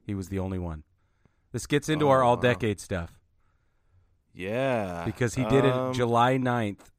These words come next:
Speaker 1: two thousand eleven.
Speaker 2: Hmm. Let's see. Alex Rodriguez isn't in the three thousand hit club, is he?
Speaker 1: He is.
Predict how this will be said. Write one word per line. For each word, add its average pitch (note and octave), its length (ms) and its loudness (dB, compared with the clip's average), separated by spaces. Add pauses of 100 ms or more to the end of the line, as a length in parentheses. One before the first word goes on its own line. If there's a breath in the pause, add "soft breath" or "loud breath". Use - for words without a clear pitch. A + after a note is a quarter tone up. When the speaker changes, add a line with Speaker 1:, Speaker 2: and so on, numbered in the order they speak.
(140)
Speaker 1:
two B2 160 -6
thousand A2 400 -4
eleven. F2+ 440 -4 (1600)
Speaker 2:
Hmm. G2+ 1040 -8 (160)
Let's F#2 240 -12
see. E2+ 540 -12 (680)
Alex B2+ 240 -6
Rodriguez F2+ 540 -10
isn't D#2+ 220 -16
in D#2 100 -14
the D#2 40 -18
three E2+ 200 -16
thousand E2+ 320 -16
hit D#2+ 140 -18
club, E2 220 -14
is F2 120 -16
he? B2+ 100 -14 (920)
Speaker 1:
He F#2 240 -10
is. D#2+ 340 -12